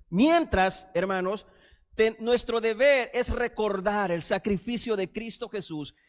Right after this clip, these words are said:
Si en aquel día, cuando estemos en la gran cena del Señor, en el reino de los cielos, si vamos a recordar lo que Cristo hizo por nosotros o no lo vamos a recordar, hermanos, eso es lo de menos. Lo importante es que hoy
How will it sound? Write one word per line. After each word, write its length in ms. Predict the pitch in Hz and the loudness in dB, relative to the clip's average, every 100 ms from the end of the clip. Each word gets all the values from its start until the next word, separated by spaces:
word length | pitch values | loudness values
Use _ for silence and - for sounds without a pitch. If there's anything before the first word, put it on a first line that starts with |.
| _ | _
Si 240 | - 254 | -6 2
en 120 | 240 220 | 2 2
aquel 360 | - 294 311 | 0 -2 -2
día, 240 | 330 302 233 | 0 0 2
cuando 240 | 220 214 | 0 -2
estemos 340 | - 247 240 | 0 0 0
en 100 | 208 | 0
la 100 | 185 | 0
gran 240 | 185 240 240 | 0 -2 0
cena 340 | - 277 269 | 2 2 2
del 160 | 254 233 | 2 0
Señor, 500 | 240 220 202 196 196 | -2 -2 2 2 2
en 140 | 202 202 | -2 -2
el 120 | 190 | -2
reino 340 | 196 285 311 | -2 0 2
de 100 | 294 | 2
los 160 | 262 - | 0 -2
cielos, 460 | 208 196 196 202 - _ - | -4 -2 -2 -4 -8 _ -10
si 160 | 240 | -6
vamos 240 | 254 311 294 | -4 -2 -2
a 60 | |
recordar 520 | 254 - 214 196 262 | -4 -4 -6 -2 -2
lo 120 | 262 220 | -2 -4
que 120 | 208 | -8
Cristo 340 | 254 - 220 | -10 -6 -6
hizo 200 | 226 202 | -6 -8
por 180 | 196 180 | -8 -6
nosotros 540 | 175 202 269 269 247 - | -6 -2 -2 -2 -6 -4
o 140 | 180 | -4
no 120 | 214 | -2
lo 100 | 269 | -2
vamos 260 | 254 240 196 | -2 -2 -6
a 60 | 185 | -8
recordar, 500 | 175 175 202 240 226 | -10 -10 -4 -4 -4
hermanos, 420 | 196 202 196 175 185 | -8 -6 -8 -8 -10
eso 160 | 185 | -8
es 60 | 175 | -4
lo 120 | 165 | -4
de 120 | 143 | -4
menos. 260 | 147 143 147 | -6 -6 -6
Lo 60 | |
importante 600 | 170 170 202 277 294 - 247 | -8 -8 -8 -6 -6 -4 -4
es 140 | - | -2
que 260 | 240 - - | -4 -6 0
hoy 440 | 285 285 214 131 | 4 4 2 -10